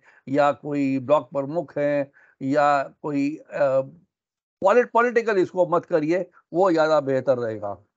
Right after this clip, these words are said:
इस तरीके से करके आप जो है वहाँ पे लोगों को इनवाइट कर सकते हैं। डीलर प्रिंसिपल अगर आपके आ जाएं तो बहुत बढ़िया, क्योंकि उनके आने से ये होता है कि लोगों को भी एक होता है कि मालिक आया है तो मालिक की हम बात और ज़्यादा सुनेंगे।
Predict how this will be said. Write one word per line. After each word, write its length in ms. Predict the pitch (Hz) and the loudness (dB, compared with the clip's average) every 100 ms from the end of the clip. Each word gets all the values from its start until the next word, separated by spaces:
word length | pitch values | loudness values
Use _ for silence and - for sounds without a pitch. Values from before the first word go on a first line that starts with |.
| _ _ _ | _ _ _
इस 160 | 175 165 | -2 0
तरीके 360 | 180 175 175 | -2 -2 -2
से 160 | 165 170 | -2 -2
करके 360 | 156 143 160 | -2 -2 -2
आप 240 | 151 139 139 | 0 0 -2
जो 140 | 139 | -4
है 240 | 135 214 285 _ _ | -4 -6 -8 _ _
वहाँ 300 | - 131 143 151 | -4 0 0 0
पे 200 | 190 269 - _ _ _ _ _ _ - | -2 -4 -12 _ _ _ _ _ _ -10
लोगों 260 | 156 156 | -6 -4
को 340 | 143 196 233 - _ _ _ | -2 -2 -2 -4 _ _ _
इनवाइट 380 | 175 139 131 123 | -2 2 2 -2
कर 100 | 139 | -10
सकते 320 | 117 113 _ | -10 -12 _
हैं। 100 | 135 - _ _ _ _ _ _ _ _ _ _ - | -12 -12 _ _ _ _ _ _ _ _ _ _ -12
डीलर 260 | 175 220 | -4 -4
प्रिंसिपल 460 | 220 202 185 185 214 | -2 -2 -4 -4 -2
अगर 220 | 190 196 | 0 2
आपके 300 | 190 185 196 | 0 -2 -2
आ 180 | 180 156 | 0 2
जाएं 300 | 165 170 185 - _ _ | 0 -4 -6 -14 _ _
तो 60 | 160 | -14
बहुत 360 | 131 120 175 185 | -12 -2 -2 0
बढ़िया, 360 | 165 160 180 | -2 -2 -4
क्योंकि 240 | 160 170 170 | -6 -8 -6
उनके 300 | 156 151 190 | -6 -6 -4
आने 300 | 156 165 160 | -4 -4 -6
से 100 | 170 | -6
ये 160 | 160 | -2
होता 320 | 175 147 170 | -2 0 0
है 80 | 170 | 0
कि 420 | 175 _ _ - | -2 _ _ -4
लोगों 300 | 160 165 180 | 0 2 2
को 160 | 170 175 | 2 0
भी 80 | 165 | 0
एक 60 | |
होता 260 | 160 156 170 | 0 0 0
है 80 | 175 | 0
कि 100 | 165 | -4
मालिक 460 | 139 139 151 160 | -2 -2 -2 -2
आया 160 | 143 147 | 0 0
है 80 | 156 | 0
तो 100 | 147 | -2
मालिक 400 | 143 139 151 147 | 0 0 0 -4
की 80 | 156 | -2
हम 160 | 139 | -2
बात 260 | 127 135 - | 0 -2 0
और 180 | 143 127 | -2 -2
ज़्यादा 280 | 123 120 | -2 -4
सुनेंगे। 480 | 120 123 104 98 90 | -6 -10 -14 -14 -18